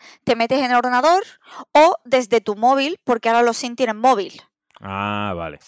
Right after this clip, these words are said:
Speaker 1: Y entonces desde tu móvil le das... Hay dos opciones, buscar empleo o buscar
Speaker 2: Ujú.
Speaker 1: trabajitos. Entonces tú puedes tener un empleo y luego tener trabajitos esporádicos que a lo mejor pintar un cuadro,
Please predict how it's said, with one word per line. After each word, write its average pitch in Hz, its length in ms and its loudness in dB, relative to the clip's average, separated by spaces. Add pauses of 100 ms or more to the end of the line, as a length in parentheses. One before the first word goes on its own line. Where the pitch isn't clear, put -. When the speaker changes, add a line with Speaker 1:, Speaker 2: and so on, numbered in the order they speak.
(400)
Speaker 1:
Y 269 80 -4
entonces 233 320 0
desde 240 260 2
tu 247 140 0
móvil 277 440 4 (100)
le 240 120 2
das... 226 280 2 (560)
Hay 277 140 4
dos 294 140 4
opciones, 302 480 0
buscar 262 440 0
empleo 294 500 0 (320)
o 269 100 4
buscar 226 300 0
Speaker 2:
Ujú. 226 80 -8
Speaker 1:
trabajitos. 214 800 -2 (400)
Entonces 240 260 4
tú 262 120 0
puedes 247 180 2
tener 254 220 -2
un 262 100 -8
empleo 294 640 0
y - 80 0
luego 233 240 4 (240)
tener 226 280 -6 (280)
trabajitos 233 500 2
esporádicos 240 600 0
que - 140 -4
a 214 80 2
lo 202 60 0
mejor 214 260 -4
pintar 220 320 -4
un 320 120 -10
cuadro, 196 680 2